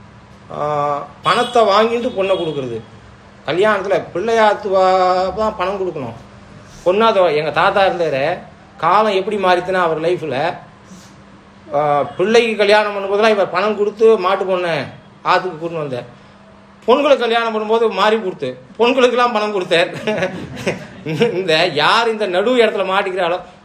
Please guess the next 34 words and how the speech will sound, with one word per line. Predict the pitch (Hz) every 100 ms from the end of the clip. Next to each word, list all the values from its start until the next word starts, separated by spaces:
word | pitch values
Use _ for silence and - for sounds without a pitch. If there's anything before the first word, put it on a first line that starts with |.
| -
நான் | 151 165
நமக்கே | 196 220
தோணுது, | 220 190
ஒரு | 170 156
ஐம்பது | 156 196
வருஷம் | 202 220 196
முன்னாடி | 185
ஏன் | 180 185 170
பிறந்துட்டு | 175 185
நாம் | 175 160
போகாது | 156 165 170 156
இருந்தோம் | 139 139 139 -
அப்படின்னு | 147 196 180
தோன்றது. | 175 151 110 - - - - - - -
அடிக்கடி | - 156 254 262 262
தோணுது. | 233 208 185
அடிக்கடி | - 160 - 233
இப்ப | 247 208
தோணுதுன்னா | 190 214 202 196 202
ஒரு | 185
நூறு | 240 269
வருஷம் | 233 214 220
நான் | 202
இந்த | 160
கலியுகத்திலே | 160 185 208 214 226
பிறந்தா | 202 175 220 175
கூட, | 151 165 - - -
ஆனா | 147 208
அப்புறம் | 190 254 240 226
நினைப்பா, | 220 185
இன்னும் | 175 233
நூறு | 214 208
வருஷம் | 208 196 214
கழிச்சு | 196 214 220 185 131